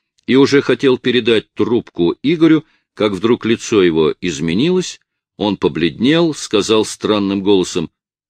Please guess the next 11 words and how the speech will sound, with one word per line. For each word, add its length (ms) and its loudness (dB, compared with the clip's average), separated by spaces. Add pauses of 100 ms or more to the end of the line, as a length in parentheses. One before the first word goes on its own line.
(160)
«Ты 120 -4
с 120 -10
ума 220 -4
сошла!» 500 -14 (1040)
и 80 -4
едва 420 -2
не 120 -6
уронил 440 -4
аппарат 460 -8
на 200 -12
пол. 200 -16